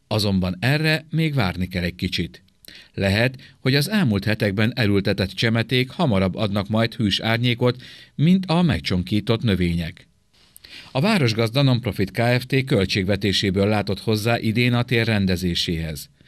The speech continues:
Beton, járdák, térkövek, padok és hulladékgyűjtők kerültek a Kossuth térre, majd egynyári virágokat ültettek az ágyásokba. A munka a túloldalon a római katolikus parókia előtt folytatódik,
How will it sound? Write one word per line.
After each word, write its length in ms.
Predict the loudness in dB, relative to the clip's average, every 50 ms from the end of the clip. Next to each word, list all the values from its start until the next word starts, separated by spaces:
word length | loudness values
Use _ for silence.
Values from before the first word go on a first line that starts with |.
| -20 -20 -20 -18 -10 -4
Beton, 460 | 0 0 0 0 2 2 2 2 0
járdák, 560 | 0 0 2 2 2 0 0 0 0 0 -2
térkövek, 540 | 0 0 0 0 2 2 0 0 2 0 0
padok 420 | 0 0 0 2 2 2 0 0 0
és 160 | -2 -2 0
hulladékgyűjtők 840 | 0 0 2 2 2 2 2 0 0 0 0 0 0 0 0 -2 0
kerültek 460 | 0 0 2 2 2 0 0 -2 -2
a 80 | -2
Kossuth 380 | 0 0 0 0 0 -2 -2 -2
térre, 380 | 0 0 2 2 2 0 0 -2 -6 -12 -18 -18 -18 -20 -20 -20 -8 -2
majd 300 | 0 2 2 2 2 0
egynyári 480 | 0 2 4 4 4 4 4 4 2 2
virágokat 600 | 2 2 2 2 2 2 0 0 0 -2 0 0
ültettek 460 | 0 0 0 0 0 0 -2 -2 -2
az 140 | -2 -2 -2
ágyásokba. 800 | -2 -2 -2 -2 -2 -4 -4 -4 -4 -4 -4 -4 -4 -6 -8 -8 -12 -16 _ _ _ _ _ _ _ _ _ -20 -20 -20 -20 -20 -16 -6
A 120 | -2 2
munka 380 | 4 4 4 4 2 2 0 0
a 60 | 0
túloldalon 640 | 2 2 2 2 4 2 2 2 2 2 2 2 0
a 200 | 0 0 2 2
római 360 | 2 4 4 4 4 2 2 0
katolikus 580 | 0 -2 -2 0 0 0 0 0 -2 -2 -2
parókia 560 | 0 0 2 2 2 2 0 0 0 0 2
előtt 240 | 2 2 2 0 0
folytatódik, 720 | 0 0 0 0 2 0 -2 0 0 0 2 0 0 -2